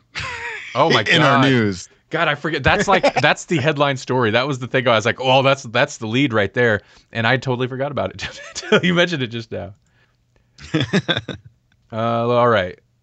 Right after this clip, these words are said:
Speaker 1: Well, I did my, I did my pimpage for the day. Okay, so, yeah, let's
Speaker 2: Pimpage.
Speaker 1: go ahead and get into this. Uh, I don't know. I'll speak directly to Paul. It's weird now.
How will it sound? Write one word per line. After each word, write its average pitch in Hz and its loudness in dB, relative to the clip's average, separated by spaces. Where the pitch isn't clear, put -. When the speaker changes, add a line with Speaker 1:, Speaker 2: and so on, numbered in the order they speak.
Speaker 1:
Well, 107 -4
I 113 0
did 113 -6
my, 104 -6
I 107 -12
did 107 -10
my 101 -10
pimpage 90 -14
for 101 -18
the 92 -14
day. 87 -16
Okay, 117 -4
so, 123 -2
yeah, 127 2
let's 139 -2
Speaker 2:
Pimpage. 170 -6
Speaker 1:
go 208 2
ahead 180 2
and 139 -2
get 123 -2
into 127 -2
this. - -12
Uh, 101 0
I - -16
don't 160 -8
know. 120 -8
I'll 147 -4
speak 143 -4
directly 131 2
to 120 -2
Paul. 110 0
It's - -6
weird 120 2
now. 98 2